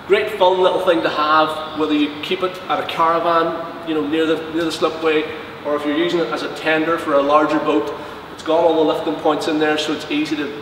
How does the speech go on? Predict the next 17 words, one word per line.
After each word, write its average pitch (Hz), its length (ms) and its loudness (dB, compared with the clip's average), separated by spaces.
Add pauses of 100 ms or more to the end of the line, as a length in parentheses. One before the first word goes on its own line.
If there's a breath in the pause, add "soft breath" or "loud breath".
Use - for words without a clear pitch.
you 139 100 -6
know, 135 80 -8
work, 151 180 0 (160)
you 135 80 -10
can 135 140 -6
work 147 160 -4
it - 60 -4
with - 140 -10
davits 143 520 0
and 139 80 -6
all 139 180 2
that 139 80 -4
type 139 120 -2
of - 100 -10
thing. 147 180 -6 (540)
And, 139 440 0
um, 131 540 -2